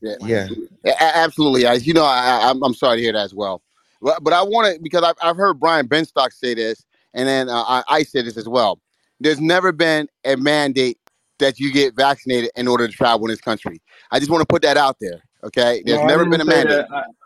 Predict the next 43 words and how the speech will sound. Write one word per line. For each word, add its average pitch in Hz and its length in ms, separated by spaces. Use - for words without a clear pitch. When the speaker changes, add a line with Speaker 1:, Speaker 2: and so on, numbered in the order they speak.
Speaker 3:
yeah, 139 140
I'm 165 100
not 180 180
leaning 165 260
towards 135 260
the 127 80
mandate. 135 420
I 131 160
felt 135 360
like 117 200
Chief 180 360
was 131 340
isolated, 127 840
and 120 100
we 127 60
would 123 120
go 123 140
see 127 260
her, 120 320
and 107 100
she 226 220
wanted 165 300
to 120 100
go 113 220
out 113 200
and 107 100
about. 101 400
And 113 140
they 190 160
made 185 240
her 156 140
feel 151 260
like 127 280
if 156 220
she 165 160
got 143 360
it, 120 180
she 151 200
could 120 240
go 131 260
out 120 280
and 113 100
about. 104 360